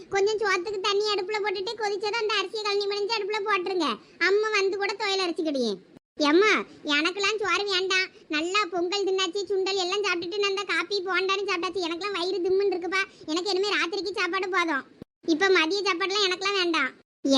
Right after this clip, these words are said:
எனக்கும் பசிக்கல. வேற நீங்க போய் பசிக்குன்னு கேப்பீங்களான்னு தான் நான் இப்ப போய் சோத்தை போடுங்க வந்து துவையல் அரைச்சு தரேன்னு சொல்லிக்கிட்டு இருக்கேன். வீட்டுல கஞ்சி கிடந்து, கஞ்சை வேணா நான் குடிச்சுக்கிடியே,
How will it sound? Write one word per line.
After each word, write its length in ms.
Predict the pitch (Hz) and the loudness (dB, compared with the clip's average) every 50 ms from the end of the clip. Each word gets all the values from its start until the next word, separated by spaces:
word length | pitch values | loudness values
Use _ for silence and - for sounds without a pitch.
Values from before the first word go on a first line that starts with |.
| 254 | 4
எனக்கும் 360 | 254 269 302 311 392 415 427 415 | 4 2 0 0 0 0 2 2
பசிக்கல. 420 | 415 370 - 381 359 403 403 403 381 330 254 269 | 2 0 -2 -4 -4 0 2 2 2 2 0 0
வேற 100 | 311 359 392 370 | -2 0 2 2
நீங்க 180 | 339 349 370 381 | 2 2 0 0
போய் 160 | 403 427 392 403 | -2 -2 0 0
பசிக்குன்னு 500 | 349 339 330 415 339 403 427 440 427 427 | -2 0 -2 -4 -4 -2 -2 0 0 0
கேப்பீங்களான்னு 540 | 381 370 349 427 415 415 415 415 403 415 415 | 0 -2 -2 -2 -2 0 0 0 0 0 -2
தான் 120 | 466 466 440 | 0 0 0
நான் 80 | 427 381 | -2 -2
இப்ப 140 | 427 427 381 | -2 -2 -2
போய் 120 | 440 440 427 | -2 -2 -2
சோத்தை 260 | 440 392 370 349 427 392 392 | 0 0 0 0 0 0 0
போடுங்க 200 | 403 403 415 453 415 | 0 0 0 0 0
வந்து 140 | 403 427 392 | -2 0 0
துவையல் 220 | 427 403 392 392 403 | 0 0 0 0 0
அரைச்சு 200 | 381 370 403 359 403 | -2 -2 -2 0 0
தரேன்னு 260 | 381 381 392 415 392 | 0 0 -2 -4 -4
சொல்லிக்கிட்டு 380 | 415 370 370 349 370 339 330 370 | -4 -4 -4 -2 -4 -2 -2 -4
இருக்கேன். 320 | 349 302 349 349 339 339 - - - - 339 - 311 | -4 -2 -2 -2 -2 -2 -6 -12 -20 -18 -6 -2 -2
வீட்டுல 240 | 359 349 359 427 403 370 | 0 2 0 0 0 0
கஞ்சி 240 | 359 359 392 370 440 427 415 | 0 0 0 -2 -2 -2 -2
கிடந்து, 320 | 381 403 403 403 392 427 453 427 427 | -2 0 0 0 -2 -2 -4 -2 -2
கஞ்சை 200 | 381 381 392 415 403 | -2 0 0 0 -2
வேணா 220 | 392 381 415 453 466 | 0 0 0 0 0
நான் 160 | 415 392 403 392 | 0 0 0 -2
குடிச்சுக்கிடியே, 520 | 381 370 330 403 349 370 339 359 370 392 | -2 -2 -2 -2 -2 -2 0 0 0 0